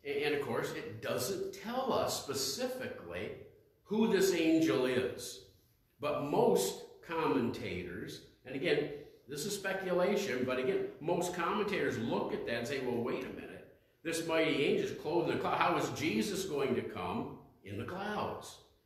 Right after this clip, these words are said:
It says, "And a rainbow was upon his head." Well, what, what's the rainbow symbolize? It's written that God will no longer judge the earth with what? A flood. But he's judging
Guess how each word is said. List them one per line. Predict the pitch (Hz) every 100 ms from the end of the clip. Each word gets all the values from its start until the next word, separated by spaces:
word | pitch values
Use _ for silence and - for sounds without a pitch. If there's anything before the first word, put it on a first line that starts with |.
| _ _ -
It | 117
says, | 156 -
"And | 147 147
a |
rainbow | 127 131 185 254 220 147 127
was | 120
upon | 120 151 127 123
his | 107 -
head." | 220 220 - - -
Well, | 165 180
what, | 220 220
what's | 202 -
the | 180
rainbow | 170 185 196 180 151 147
symbolize? | - 196 226 226 - - - - - - _ _ _
It's | 127 123
written | 147 143
that | 120 - -
God | 175 185 151
will | 120
no | 117 170 214
longer | - - - 151 147 135
judge | - 151 - 165
the | 165 165
earth | 160 160
with | 131 127
what? | - - - - - _ _ _ _ _ _
A | 98
flood. | - 131 170 220 - - - - _ - - - - - - -
But | 117 117
he's | 107 101
judging | - 156 175 185 107 90 90